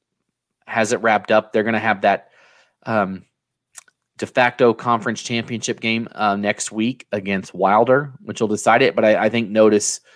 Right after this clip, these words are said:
uh, probably wins that game by a couple of scores. Um, and so you're gonna see Notice, um, win that. But I still think Wilder has a great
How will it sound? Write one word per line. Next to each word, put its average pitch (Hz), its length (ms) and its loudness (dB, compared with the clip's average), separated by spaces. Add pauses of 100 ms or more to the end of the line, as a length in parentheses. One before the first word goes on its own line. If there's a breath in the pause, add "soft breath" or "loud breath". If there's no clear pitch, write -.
(400 soft breath)
uh, 101 160 2
probably 113 260 4
wins 104 280 -2
that 92 180 -4
game 101 220 -8
by 92 140 2
a 85 60 -4
couple 95 320 -8
of 85 80 -10
scores. 90 640 -6 (400)
Um, 92 220 -6
and 92 100 -10
so 107 80 2
you're 98 80 4
gonna 101 160 0
see 95 200 -2
Notice, 98 560 2 (340)
um, 95 220 0
win 101 220 2
that. 101 260 2
But 101 80 4
I 101 100 6
still 160 200 4
think 175 260 0
Wilder 117 460 4
has 107 160 -2
a 101 60 -4
great 104 420 -2